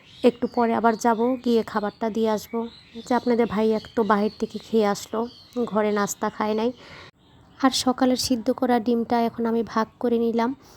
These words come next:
আমি একবার ভেবেছিলাম যে আমি নিজেই খেয়ে ফেলি, পরে আবার ভাবলাম, "না,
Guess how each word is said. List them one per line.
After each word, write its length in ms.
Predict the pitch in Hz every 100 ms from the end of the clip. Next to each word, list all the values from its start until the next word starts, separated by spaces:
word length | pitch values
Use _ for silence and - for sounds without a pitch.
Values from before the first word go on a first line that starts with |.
| - - _
আমি 180 | 262 269
একবার 260 | 254 269 262
ভেবেছিলাম 560 | 254 247 - 247 240
যে 100 | 240
আমি 160 | 233 233
নিজেই 320 | 233 233 240
খেয়ে 240 | - 240
ফেলি, 340 | 233 233 226 240 -
পরে 160 | 233
আবার 160 | 226 220
ভাবলাম, 420 | 220 220 226 226
"না, 260 | 233 226